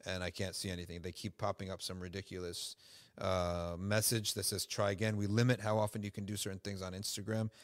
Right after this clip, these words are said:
to protect our community. To protect our community from what? What did we do to your community? Tell us if we think you made a mistake. You made a mistake.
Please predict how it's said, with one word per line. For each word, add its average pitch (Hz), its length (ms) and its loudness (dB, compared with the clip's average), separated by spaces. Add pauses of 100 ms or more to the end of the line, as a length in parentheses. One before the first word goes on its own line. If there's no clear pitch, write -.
(200)
to 107 100 2
protect - 460 0
our 113 100 2
community. 107 600 0 (840)
To - 100 -8
protect 107 400 -2
our 104 80 -2
community 101 400 -6
from 95 220 -10
what? 95 160 -8 (100)
What 98 140 -4
did 98 160 -8
we 95 100 -6
do 92 140 -8
to 92 100 -8
your 90 120 -8
community? 85 500 -12 (580)
Tell 143 240 6
us 151 140 6
if 120 100 2
we 117 120 2
think 120 260 2
you 107 80 0
made 104 160 0
a 101 60 -2
mistake. 95 400 -6
You 104 80 -2
made 143 180 0
a 156 40 -4
mistake. - 580 -4